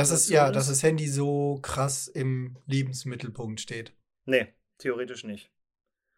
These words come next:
Speaker 1: Also findest du nicht schlimm?
Speaker 2: Nee, obwohl ich mich halt immer noch dabei erwische, so, dass ich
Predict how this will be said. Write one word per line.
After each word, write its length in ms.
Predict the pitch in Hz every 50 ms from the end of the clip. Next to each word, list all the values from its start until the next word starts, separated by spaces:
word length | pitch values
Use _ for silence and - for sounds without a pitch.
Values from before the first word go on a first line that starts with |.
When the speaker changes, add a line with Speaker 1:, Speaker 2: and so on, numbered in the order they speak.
| _ _ -
Speaker 1:
Also 240 | 135 139 143 147
findest 280 | 139 135 - 139 127 120
du 40 | 113
nicht 100 | 110 -
schlimm? 220 | - 110 107 - - _ _ _ _ _ -
Speaker 2:
Nee, 260 | 139 135 123 123 - - - - _ -
obwohl 360 | 139 131 135 131 156 175 185
ich 80 | 180
mich 140 | 180 160 -
halt 140 | 156 139 135
immer 140 | 139 156 160
noch 120 | 156 147
dabei 280 | - 151 139 135 143 139
erwische, 400 | 135 131 127 143 147 - 165 147
so, 160 | 147 151 151
dass 200 | 143 143 131 131
ich 160 | 135 120 -